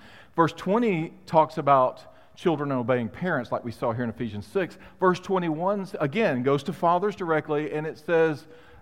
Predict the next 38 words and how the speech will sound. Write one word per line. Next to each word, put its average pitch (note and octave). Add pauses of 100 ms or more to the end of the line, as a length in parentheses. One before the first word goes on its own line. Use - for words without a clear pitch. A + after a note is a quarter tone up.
(140)
to D3
fathers, D#3+
"Don't D3
provoke F3
your D#3+
children D3+ (300)
or C#3+
cause F#3
them E3
to D3+
be D3
discouraged." C3
It A#2+
doesn't D3+
talk F3
about C#3+
anger. C#3+ (260)
It, E3
it's D#3
a D3+
more D3
general E3
term A#2+
of G#2
provoke. G2+ (300)
It, C3+
this, D#3
the C#3+
word, D#3
the B2+
Greek E3+
word D#3+
used D3
for -
provoke B2+
in A#2
Colossians B2
three D3+